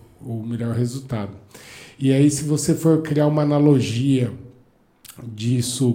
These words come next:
com os motores de busca, é incrível, né? Porque os motores de busca, você vai ter que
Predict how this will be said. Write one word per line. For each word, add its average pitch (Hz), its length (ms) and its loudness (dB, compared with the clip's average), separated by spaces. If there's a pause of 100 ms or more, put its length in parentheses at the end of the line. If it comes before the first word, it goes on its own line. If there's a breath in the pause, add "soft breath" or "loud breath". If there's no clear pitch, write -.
com 131 320 0
os 120 140 -2
motores 123 480 0
de 107 80 -4
busca, 135 440 -2
é 135 200 -2
incrível, 165 520 2
né? 120 160 -6
Porque 120 760 -2 (580 loud breath)
os 117 160 -6
motores 127 500 0
de 127 80 0
busca, 143 500 0
você 160 140 -6
vai 143 160 0
ter 143 160 -2
que 123 680 -2